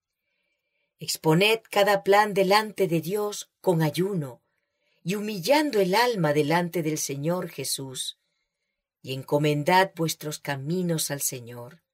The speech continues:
La promesa segura es que dirigirá vuestras sendas. Él posee recursos infinitos. El Santo de Israel, quien llama por su nombre a las huestes del cielo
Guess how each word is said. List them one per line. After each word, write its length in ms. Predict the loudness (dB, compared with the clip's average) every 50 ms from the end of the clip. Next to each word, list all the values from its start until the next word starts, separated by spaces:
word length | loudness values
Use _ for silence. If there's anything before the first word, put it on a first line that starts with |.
| _ _ _ _ _ _ _ _ _ _ _ _ _ _ _ _
La 140 | -12 -4
promesa 500 | 0 2 2 4 4 4 4 4 4 2
segura 640 | 2 2 2 2 0 0 -2 2 4 2 2 2 -4 _ _ _ _ _ _ _ _
es 240 | _ 0 0 0 -2
que 300 | 0 0 0 0 0 0
dirigirá 880 | -2 -4 -2 -2 -2 -4 -4 -4 -2 -2 0 2 2 2 2 0 -4 _ _
vuestras 880 | _ -8 -2 -2 0 0 -2 -4 -8 -8 -4 -4 -4 -4 -4 -8 -14 _ _ _ -10
sendas. 880 | -6 -6 -4 -4 -6 -6 -8 -10 -12 -14 -14 -14 -14 -14 -16 -18 _ _ _ _ _ _ _ _ _ _ _ _ _ _ _ _ _ _ _
Él 280 | 4 4 4 4 2 -2
posee 520 | 0 2 2 4 4 2 2 4 2 2
recursos 800 | 2 2 -2 -2 -4 -4 -2 0 0 0 0 -4 -2 -2 -2 -2
infinitos. 1000 | -2 -6 -8 -10 -8 -8 -8 -8 -8 -10 -12 -10 -10 -10 -10 -10 -12 -14 -14 -16 _ _ _ _ _ _ _ _ _ _ _ _ _ _ _ _ _ _ _
El 160 | _ -12 -6
Santo 460 | -4 0 2 2 2 2 0 -2 -4
de 100 | -4 -2
Israel, 640 | -4 -4 -4 -4 -4 -4 -4 -6 -8 -10 -12 -16 _ _ _ _ _ _ _ _ _ _
quien 240 | -4 0 0 0 2
llama 340 | 4 4 4 4 4 0 0
por 160 | 0 -2 -2
su 160 | 0 -2 -2
nombre 400 | 0 2 2 0 0 2 2 2
a 20 | 4
las 200 | 4 2 0 0
huestes 520 | 0 0 2 2 2 0 0 0 0 2
del 140 | 2 0 0
cielo 580 | 0 -2 -2 0 0 0 0 -2 -6 -6 -8